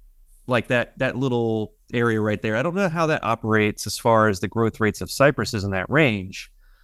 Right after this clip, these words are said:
But this tree has been in training since nineteen seventy-two is what it says.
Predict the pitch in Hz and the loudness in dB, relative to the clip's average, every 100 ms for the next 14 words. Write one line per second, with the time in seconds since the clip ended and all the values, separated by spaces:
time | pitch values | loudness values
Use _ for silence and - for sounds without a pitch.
0 | _ _ _ 131 117 - 165 175 - 233 | _ _ _ -2 0 0 -2 -2 -2 -2
1 | 160 170 135 110 135 127 123 - 101 - | 0 2 0 0 0 0 0 -4 -6 -2
2 | 117 - 117 104 120 104 107 104 104 104 | -2 -2 -6 -2 0 2 0 0 0 -2
3 | 95 - 220 156 107 101 104 98 - 101 | -4 -4 0 2 2 0 0 -2 -2 -4
4 | - - - | -4 -10 -14